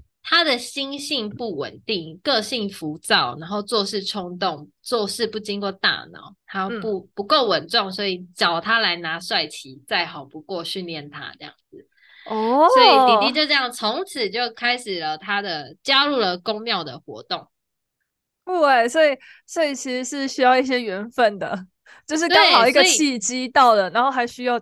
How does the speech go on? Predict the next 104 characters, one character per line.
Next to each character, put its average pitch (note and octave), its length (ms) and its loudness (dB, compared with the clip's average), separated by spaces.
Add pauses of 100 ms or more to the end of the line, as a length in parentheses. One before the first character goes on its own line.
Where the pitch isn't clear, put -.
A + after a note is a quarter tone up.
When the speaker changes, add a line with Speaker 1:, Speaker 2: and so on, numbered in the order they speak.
Speaker 2:
就 C#4+ 100 -8
是 D4 60 -4
刚 C#4 200 -4
好 A#3+ 120 0
这 A3 80 -8
个 C4 80 -6
契 A#3+ 140 -12
机 A#3 100 -12
到， A3+ 180 -2
然 G3+ 100 -4
后 G#3+ 60 -2
他 A#3+ 120 -2
来 F3+ 180 0
了， D3+ 60 -6
而 F3+ 60 -6
且 F3+ 140 -8
刚 G3 160 -6
好 G3 100 0
有 D#3 80 -2
需 - 160 -12
要 F3+ 140 -2
他， F3+ 200 -4
然 E3+ 120 -4
后 F3+ 60 -2
需 F#3+ 140 -10
要 F#3+ 120 -2
训 F#3 200 -10
练 F3 180 -12
他。 F#3+ 120 -10
哎， B3 160 -2
我 A3+ 120 4
觉 G#3 120 -4
得 A3 60 0
这 B3 100 -6
超 G#3 300 0
酷 G3+ 260 -4
的 E3 140 -10
欸。 D3+ 280 -12
Speaker 1:
真 F4 180 0
的 D4+ 160 2
就 F4+ 120 -2
是 F#4+ 140 -4
契 D#4+ 320 -4
机， A#3+ 180 -16
真 D4 160 -4
的 F4+ 80 -6
就 D4 120 -2
是 C#4+ 140 -6
契 C4 240 -10
机， F#3 220 -6
就 D4+ 140 -6
是 E4 60 -8
他 F4 120 -2
只 G#3 160 -6
是 C4 140 -8
因 C4 160 -6
为 C4 100 0
他 C4 160 -2
心 C4 280 -10
情 F3 360 -14
不 F3 180 -14
定， F3 320 -10
然 E3+ 100 -10
后 A3+ 120 -4
遇 B3+ 100 -8
到 A3 180 0
了 F#3+ 60 -4
一 G3 40 -2
些 G3+ 160 -6
事 G3+ 160 -12
情， F3+ 240 -14
真 B3+ 160 -6
的 G#3+ 260 -2
就 G4 160 -2
像 G#4+ 200 0
我 G#3+ 120 -2
们 F#3 120 -8
一 F#3+ 40 -8
样， C4+ 180 -2
有 F#3 140 -6
时 F#3 100 -8
候 C4+ 120 -4
遇 C#4+ 100 -4
到 C4+ 160 0
一 C4 40 -4
些 C4 120 -4
事 C4 180 -12
情， G3 160 -12
遇 G#3 80 -10
到 A#3 120 -2
一 A3+ 40 -6
些 B3 180 -10
挫 B3 280 -4
折， D#3+ 160 -8
想 D#3+ 220 -12
去 A#3 160 -12
宫 G#3 240 -6
里 F3 40 -8
面 F#3+ 200 -6
走 D#3+ 200 -6
走 D#3+ 160 -6
拜 E3 200 -2
拜 C#3 220 -6
嘛。 - 160 -20